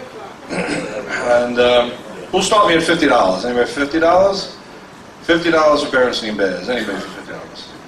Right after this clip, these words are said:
Oh, in the front. Fifty? Jim? All right, I got fifty with Jim. Anybody for sixty? Sixty dollars? Anybody for sixty dollars? I got fifty over here. Look at, I got sixty over here. Do I get seventy? Anybody seventy in the front?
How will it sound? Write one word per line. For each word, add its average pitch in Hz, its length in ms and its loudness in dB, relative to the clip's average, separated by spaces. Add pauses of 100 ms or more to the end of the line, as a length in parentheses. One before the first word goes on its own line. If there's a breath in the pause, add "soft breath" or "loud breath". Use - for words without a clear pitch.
(140)
Oh, - 240 2
in - 60 -12
the 113 60 -10
front. 165 220 0 (1500 loud breath)
Fifty? 180 440 0 (560)
Jim? 160 200 2 (680)
All 107 80 0
right, 110 160 2
I - 20 -2
got 117 140 2
fifty 147 260 0
with 127 140 -2
Jim. 180 220 2
Anybody 160 300 0
for 143 100 -4
sixty? - 360 -4 (500 loud breath)
Sixty 156 360 0
dollars? 165 420 6
Anybody 151 280 2
for 143 60 -2
sixty 139 340 -2
dollars? 104 340 4
I 107 80 2
got 104 160 -2
fifty 135 280 -2
over 127 140 4
here. 139 160 4
Look 127 140 0
at, 110 100 -6 (240 loud breath)
I 123 60 -4
got 123 100 4
sixty 147 340 2
over 135 140 4
here. 160 180 4
Do 147 120 4
I 139 80 4
get 139 120 0
seventy? 104 360 0 (260)
Anybody 123 240 0
seventy 151 300 2
in 151 80 2
the 147 60 2
front? 185 380 0